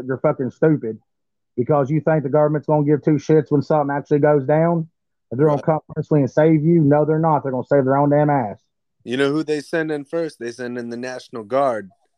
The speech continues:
Speaker 2: You know what I mean? The little guys. They send in the li-, Operation Human Shield, basically.
Speaker 1: Yeah, see, that's, uh, that, that, that's some straight up bullshit, man. I ain't gonna sit here.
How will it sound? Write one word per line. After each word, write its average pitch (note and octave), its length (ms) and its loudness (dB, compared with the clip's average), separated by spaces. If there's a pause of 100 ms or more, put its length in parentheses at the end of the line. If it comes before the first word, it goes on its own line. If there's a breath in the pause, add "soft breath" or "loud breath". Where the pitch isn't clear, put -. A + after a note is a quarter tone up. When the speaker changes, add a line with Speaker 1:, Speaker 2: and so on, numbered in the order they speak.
(120)
Speaker 2:
You G#2 140 -12
know G#2+ 200 -8
what G#2+ 100 -12 (100)
I G#2+ 40 -12
mean? A#2+ 240 -12
The B2 120 0
little C3+ 360 0
guys. G#2 600 -10 (680)
They A#2 120 -10
send B2+ 260 -8
in A#2+ 120 -8
the A2+ 80 -10
li-, D3 260 -2 (140)
Operation C#3+ 580 -6
Human D3+ 300 -8
Shield, C3+ 420 -8
basically. G2+ 680 -14 (480)
Speaker 1:
Yeah, D#3 260 2
see, D#3 180 0
that's, E3 260 2
uh, D#3 40 -8 (220)
that, D3+ 440 -4
that, D3+ 240 -2
that's D#3+ 220 2
some B2+ 120 -2
straight D3+ 260 0
up D3 120 0
bullshit, C3+ 500 -2
man. C3+ 260 2
I E3 240 4
ain't C#3 120 -4
gonna C#3 220 0
sit C#3+ 240 2
here. C#3 380 2